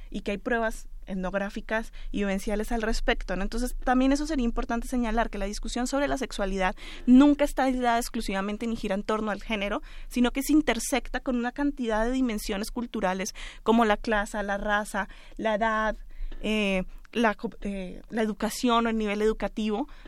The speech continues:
donde hay preguntas que son válidas para un grupo y para otro no es que no sean válidas, es que no se preguntan porque están resueltas desde, desde otro lugar, y creo que ese es el tema de la lactancia, que ahorita está también muy en boga, sobre todo después de la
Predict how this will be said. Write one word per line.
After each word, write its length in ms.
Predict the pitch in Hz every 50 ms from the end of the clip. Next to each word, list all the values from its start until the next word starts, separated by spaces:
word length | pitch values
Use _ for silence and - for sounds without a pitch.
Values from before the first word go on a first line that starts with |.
| -
donde 180 | 220 233 233 226
hay 60 | 226
preguntas 420 | - 254 262 262 254 240 262 262 -
que 80 | 262
son 220 | - 254 220 214 208
válidas 340 | 220 220 233 247 247 254
para 160 | - 262 214 208
un 80 | 214
grupo 300 | 214 220 240 233 - 240
y 60 | 254 -
para 240 | - 180 160 175 180
otro 400 | 190 - - - 214 226 - - - - - - - - - - - - - - -
no 120 | 196 233 240
es 100 | 240 -
que 80 | 294 262
no 80 | 262
sean 200 | 269 277 247 247
válidas, 320 | 262 285 302 269 208 220 208
es 120 | 214 -
que 80 | - 240
no 120 | 240 240
se 120 | 233 262
preguntan 420 | - 240 208 202 202 202 - 220 220
porque 320 | 240 226 226 - 190 - - - - - - - - -
están 320 | - 220 - - 226 220 214
resueltas 480 | 233 240 - - 269 254 240 254 247
desde, 240 | 233 214 214 185 185 - -
desde 220 | - 214 214 196 196
otro 200 | - - 226 233
lugar, 260 | 226 208 196 190 196
y 60 | 208
creo 180 | - 214 - -
que 80 | - 214
ese 80 | 202 196
es 120 | 202 208 -
el 100 | - 185 -
tema 200 | - 185 190 196
de 60 | 196
la 80 | 196 190
lactancia, 480 | 180 170 - - 190 185 180 - 180 -
que 80 | 185
ahorita 200 | 180 180 - -
está 220 | - - 196 196 190 -
también 260 | 202 196 202 202 208
muy 200 | 202 208 208 208
en 100 | 202 202
boga, 180 | 202 196 202 208
sobre 200 | - 196 190 -
todo 140 | - 190
después 240 | 196 - - - 196
de 100 | 190 190
la 180 | 196 190 180